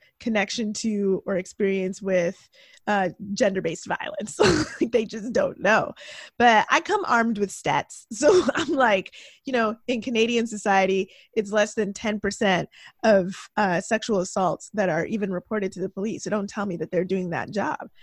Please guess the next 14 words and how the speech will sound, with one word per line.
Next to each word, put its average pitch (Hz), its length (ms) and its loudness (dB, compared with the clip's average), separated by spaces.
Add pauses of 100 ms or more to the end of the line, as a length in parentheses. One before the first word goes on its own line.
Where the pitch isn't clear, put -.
(360)
In 233 100 -2
the 202 120 -2
American 202 420 -2
society, 180 360 -6
it's 180 120 -8
less 180 180 -6
than 220 100 -6
twenty 262 280 -6
percent. - 440 -14 (300)
And 233 180 0
that 240 200 4
is 254 160 -2
consistent 202 760 -6 (300)
pretty 381 200 2